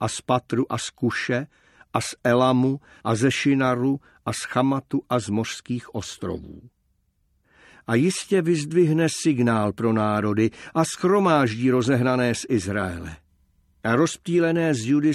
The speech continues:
se sbírá ze čtyř nejzazších končin země. A Efraimova žárlivost odejde, a dokonce ti, kdo projevují Judovi nepřátelství, budou odříznuti.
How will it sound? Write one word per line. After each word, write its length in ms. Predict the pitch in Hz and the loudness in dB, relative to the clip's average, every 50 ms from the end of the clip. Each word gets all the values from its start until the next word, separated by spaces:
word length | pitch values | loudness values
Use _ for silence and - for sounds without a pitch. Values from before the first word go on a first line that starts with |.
| - - | 0 0
se 120 | 156 147 | 0 0
sbírá 640 | 123 123 131 143 143 147 147 135 135 131 131 131 127 | -2 -4 -6 -4 -2 0 2 2 2 2 2 0 0
ze 200 | 98 95 135 175 | 0 0 0 0
čtyř 480 | 180 - - - - 175 170 - - - | 0 -2 -6 -4 -2 -2 -2 -2 -2 -2
nejzazších 840 | 120 123 139 147 127 117 143 139 - - - - - 127 123 113 - _ | 0 2 2 0 0 0 -2 -4 -4 -6 -10 -10 -8 -6 -8 -8 -10 _
končin 580 | - 117 110 107 107 - - - 101 98 98 90 | -6 -4 -2 -2 -2 -4 -6 -4 -4 -4 -4 -4
země. 480 | 78 - - - - - - - - - _ _ _ _ _ _ _ _ _ _ _ _ _ _ _ _ _ _ _ _ _ _ _ - - - - - - | -6 -10 -12 -14 -14 -16 -18 -20 -20 -20 _ _ _ _ _ _ _ _ _ _ _ _ _ _ _ _ _ _ _ _ _ _ _ -20 -20 -20 -14 -8 -6
A 100 | 110 - - | -4 0 0
Efraimova 720 | 165 170 - - 190 190 196 190 185 185 190 175 160 139 117 | 0 0 0 0 0 2 2 2 2 2 2 2 0 0 0
žárlivost 760 | 107 131 139 160 165 165 165 175 170 170 175 165 - - - - | 0 0 0 0 0 0 0 0 0 0 -2 -4 -6 -8 -4 -2
odejde, 720 | 151 156 131 123 104 101 95 85 76 85 85 85 90 104 _ _ _ _ _ _ - - - _ - | -2 0 0 0 0 0 -2 -4 -6 -10 -14 -14 -16 -18 _ _ _ _ _ _ -20 -20 -16 _ -4
a 100 | 117 120 | -2 0
dokonce 720 | 123 156 170 165 - 185 185 185 180 - - - 165 143 - _ | 2 2 0 0 0 0 0 0 -2 -4 -4 -4 -2 -2 -2 _
ti, 180 | - 196 208 | -6 -6 -6
kdo 260 | 185 160 151 143 147 123 | -4 -2 0 0 0 0
projevují 800 | - 156 165 170 175 175 165 147 160 175 160 147 147 151 139 135 | 2 0 2 2 2 2 0 0 -2 -2 -2 0 0 0 0 0
Judovi 380 | 156 165 151 160 143 127 127 | -2 0 0 0 0 2 2
nepřátelství, 1080 | 135 165 185 - - 185 160 135 117 110 - 110 107 104 - - - - 107 110 113 107 | 0 0 -2 -4 -4 -4 -2 -2 -2 -2 -2 -2 -4 -2 -4 -6 -6 -4 -2 0 0 0
budou 480 | 98 104 160 190 190 208 208 208 208 | 0 0 2 2 2 2 2 0 0
odříznuti. 920 | 196 - 160 131 113 - 113 104 92 - - - 92 - - - - 110 - | -2 -2 -2 -2 -2 -2 -4 -4 -4 -6 -8 -10 -12 -12 -12 -12 -14 -14 -14